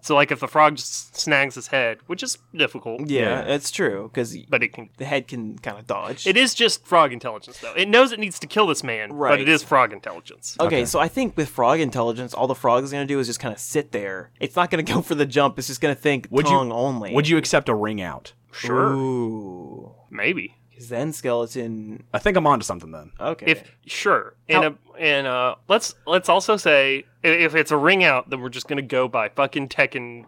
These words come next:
Speaker 1: and, uh, Soul Calibur rules. It's
Speaker 3: Okay.
Speaker 1: a best two out of three.
Speaker 3: Um,
Speaker 2: Okay.
Speaker 3: how charming is the skeleton?
Speaker 1: Well, it's a skeleton, so incredibly charming.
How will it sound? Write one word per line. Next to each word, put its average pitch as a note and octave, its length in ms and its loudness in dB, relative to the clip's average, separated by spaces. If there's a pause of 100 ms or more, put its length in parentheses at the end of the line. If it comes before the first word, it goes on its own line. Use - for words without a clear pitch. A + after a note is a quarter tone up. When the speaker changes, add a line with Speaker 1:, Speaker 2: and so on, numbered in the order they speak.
(100)
Speaker 1:
and, A#2+ 320 -4 (120)
uh, A#2 220 -2 (100)
Soul D3 240 0
Calibur A#2 360 -2
rules. A#2 300 -10 (260)
It's - 100 -6
Speaker 3:
Okay. F#2 60 -2
Speaker 1:
a E2+ 40 -6
best D3+ 260 2
two D3 140 0
out C3 100 0
of - 60 -20
three. G#2 320 -16 (160)
Speaker 3:
Um, A2+ 420 -2
Speaker 2:
Okay. G#2+ 220 -14
Speaker 3:
how D3+ 200 2
charming B2+ 380 0
is G#2+ 140 -10
the G#2 80 -6
skeleton? - 480 -12 (400)
Speaker 1:
Well, C3 160 2
it's A#2 100 -4
a C#3 60 -2
skeleton, - 340 -2
so - 200 -4
incredibly B2 440 0
charming. F2+ 320 -16